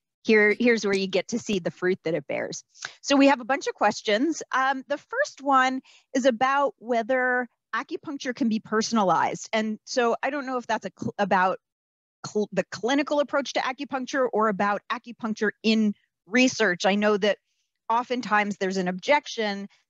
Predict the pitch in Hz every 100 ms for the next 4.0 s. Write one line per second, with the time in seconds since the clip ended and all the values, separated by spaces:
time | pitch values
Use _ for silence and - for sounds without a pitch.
0 | - 208 196 - _ - 202 208 226 190
1 | 202 202 196 - 208 202 196 190 220 -
2 | 208 190 175 - - _ _ - 170 _
3 | - 254 254 269 240 226 226 220 226